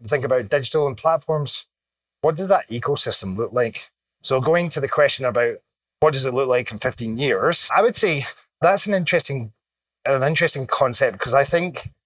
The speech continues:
what it looks like in fifteen years is achieving scale. I think there's already people on the journey towards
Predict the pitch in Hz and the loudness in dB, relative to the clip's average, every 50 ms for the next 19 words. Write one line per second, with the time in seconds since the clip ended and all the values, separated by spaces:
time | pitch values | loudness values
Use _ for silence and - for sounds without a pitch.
0 | _ _ _ - 165 180 180 175 156 160 147 - - 139 131 139 131 - 110 104 | _ _ _ 2 4 4 4 2 0 -2 0 2 2 2 2 0 -2 -2 -2 -2
1 | - 127 123 127 120 123 123 131 127 110 120 117 107 104 98 - - - - 147 | -2 -4 -8 -6 -4 -2 -2 -2 -2 -2 -4 -4 -6 -6 -8 -6 -6 -4 -4 -2
2 | 135 117 117 117 113 - - - - 120 127 156 175 190 - - 127 127 - 170 | -4 -4 -6 -6 -6 -6 -8 -6 -2 0 0 2 0 0 -2 -4 -6 -2 -2 -2
3 | 147 131 127 127 123 - 120 127 143 151 147 147 135 127 113 - 135 - - 135 | -2 -2 -4 -6 -4 2 4 4 6 6 2 0 0 -2 -4 -6 -6 -4 -2 -2
4 | 123 107 - 120 120 120 117 113 101 - 113 117 123 127 131 131 - - - 107 | -2 0 0 0 0 0 -2 -2 0 0 -2 0 0 -2 -4 -4 -6 -6 -4 -2
5 | 107 107 104 - - | -2 -2 -2 -4 -4